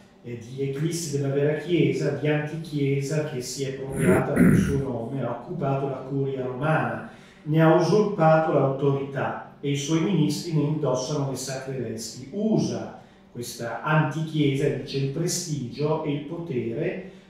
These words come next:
per appropriarsi dei suoi tesori, dei suoi beni, anche qui delle sue finanze. La cosa interessante che, eh, lui fa e che lei ha già fatto notare nella sua prima risposta è il, l'analisi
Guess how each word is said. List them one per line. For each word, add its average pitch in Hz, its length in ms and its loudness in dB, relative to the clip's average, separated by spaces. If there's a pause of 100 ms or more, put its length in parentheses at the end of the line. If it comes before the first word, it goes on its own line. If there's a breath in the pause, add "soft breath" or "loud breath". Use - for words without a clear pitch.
per 147 200 4
appropriarsi 151 920 2
dei 123 120 -6
suoi 165 300 -4
tesori, 127 520 -2
dei 139 140 -2
suoi 165 220 -6
beni, 117 680 -8
anche 135 440 -8
qui 127 260 -14 (200 loud breath)
delle 127 220 -6
sue 127 220 -8
finanze. 110 800 -10 (1400 soft breath)
La 165 220 4
cosa 180 380 6
interessante 170 1040 4
che, 139 600 0
eh, 110 520 -12
lui 120 120 -8
fa - 500 0
e - 120 -10
che 120 140 -8
lei 123 120 -6
ha - 40 -8
già 123 120 -10
fatto 139 280 -8
notare 127 500 -6
nella 117 160 -8
sua 117 200 -10
prima 143 220 -4
risposta 143 760 -4
è 135 60 0
il, 123 920 -2
l'analisi 156 920 0